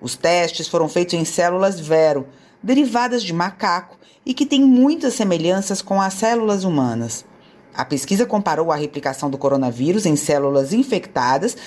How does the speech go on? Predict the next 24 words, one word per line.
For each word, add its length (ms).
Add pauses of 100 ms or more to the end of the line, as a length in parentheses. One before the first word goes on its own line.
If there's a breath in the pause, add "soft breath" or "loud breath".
(200 loud breath)
que 100
receberam 600
os 120
compostos 760 (420 loud breath)
à 140
replicação 600
em 120
células 680
sem 360
os 100
compostos, 640 (240 loud breath)
e 80
a 80
proliferação 880
do 80
vírus 320
foi 160
muito 460
maior 400
nas 140
células 500 (220 loud breath)
sem 240
os 100
polifenóis. 720